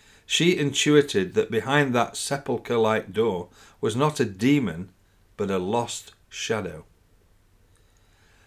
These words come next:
The first meeting with Shadow Man in waking life caused an intense feeling of sadness in the man's heart. He realised that his blind adherence to Dream Boy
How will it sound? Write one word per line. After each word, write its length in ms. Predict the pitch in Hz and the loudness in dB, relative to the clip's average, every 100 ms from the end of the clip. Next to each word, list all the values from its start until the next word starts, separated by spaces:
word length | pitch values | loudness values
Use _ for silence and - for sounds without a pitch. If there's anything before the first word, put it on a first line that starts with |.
| _ - | _ -4
The 120 | 113 | -4
first 460 | - 175 180 175 147 | 4 6 6 6 4
meeting 400 | 151 147 139 113 | 2 4 0 4
with 140 | 107 | 4
Shadow 340 | - 131 123 117 | 4 4 4 4
Man 280 | 104 98 | 2 -2
in 200 | 98 104 | -2 -2
waking 400 | 101 113 - 113 | 2 0 0 -4
life 640 | 104 104 98 - - - - | -2 -2 -2 -6 -20 -20 -18
caused 360 | - 143 143 139 | 8 10 10 6
an 120 | 127 | 2
intense 560 | 120 - 143 135 - - | 0 0 -2 -2 -4 -12
feeling 540 | - 135 127 123 117 | -4 0 2 2 0
of 120 | 110 | -2
sadness 760 | - - 147 151 107 87 - - - - _ | -4 -6 -4 -4 -6 -8 -10 -14 -20 -20 _
in 200 | 113 110 | -4 -2
the 80 | 113 | 0
man's 440 | 104 104 92 87 | 0 -2 -2 -8
heart. 480 | - 117 95 90 - - _ _ _ _ _ _ _ | -6 0 0 -2 -12 -20 _ _ _ _ _ _ _
He 180 | - 156 | -2 2
realised 640 | 151 180 180 143 110 104 | 6 8 8 8 6 2
that 120 | 123 | 0
his 140 | 117 107 | -2 -4
blind 480 | 92 131 151 143 135 | -2 0 2 2 2
adherence 580 | 120 135 131 107 - - | 6 6 6 2 -4 -8
to 100 | 104 | -8
Dream 420 | 95 127 131 117 | -2 0 0 0
Boy 300 | 98 95 | 0 0